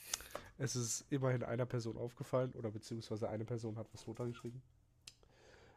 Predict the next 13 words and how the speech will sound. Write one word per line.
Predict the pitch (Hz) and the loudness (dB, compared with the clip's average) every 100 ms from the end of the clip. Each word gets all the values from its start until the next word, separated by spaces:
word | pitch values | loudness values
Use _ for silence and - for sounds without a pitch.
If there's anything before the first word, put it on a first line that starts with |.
| - - | -20 4
Äh, | 139 127 123 120 120 - | 8 10 10 10 8 8
ja, | 147 147 | 10 10
eigentlich | 131 131 123 135 139 | 10 4 2 0 2
hatte | 131 | 0
ich | 131 | 0
unter | - 131 123 | -2 0 2
der | 120 120 117 117 | 4 4 2 0
letzten | 123 147 139 - - 143 139 - | 0 -2 -2 -8 -4 -4 -4 -4
Weihnachtsspecial-Folge | 127 123 160 175 - - 123 117 113 - 110 110 135 | -2 2 2 2 -2 -2 -2 2 0 2 0 0 0
eine | 120 117 | 0 -2
Frage | - 131 139 135 | 2 4 6 4
<laughs> | |
zu | - - 170 | 2 2 4